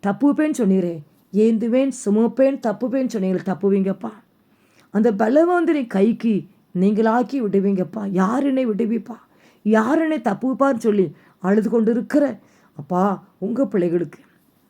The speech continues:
நீங்க தப்புவீங்க, விடுவீங்க இயேசப்பா, விடுவீங்க இயேசப்பா. யாருப்பா விடுவிப்பா? நீங்க விடுவீங்கப்பா. என்ன பாவ சாபம் இருந்தாலும் மன்னிச்சிருங்க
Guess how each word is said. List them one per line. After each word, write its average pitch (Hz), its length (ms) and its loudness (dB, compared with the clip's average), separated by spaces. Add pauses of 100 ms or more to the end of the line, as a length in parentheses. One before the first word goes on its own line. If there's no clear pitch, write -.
(120)
நீங்க 170 320 -6
தப்புவீங்க, 220 680 -2 (440)
விடுவீங்க 285 440 4
இயேசப்பா, 214 540 -4 (540)
விடுவீங்க 330 400 4
இயேசப்பா. 214 480 -2
யாருப்பா 220 520 0 (100)
விடுவிப்பா? 208 460 -4 (420)
நீங்க 190 260 2
விடுவீங்கப்பா. 208 680 -2 (440)
என்ன 190 260 2
பாவ 196 320 -2
சாபம் 196 220 -6
இருந்தாலும் 202 440 -2
மன்னிச்சிருங்க 190 420 -10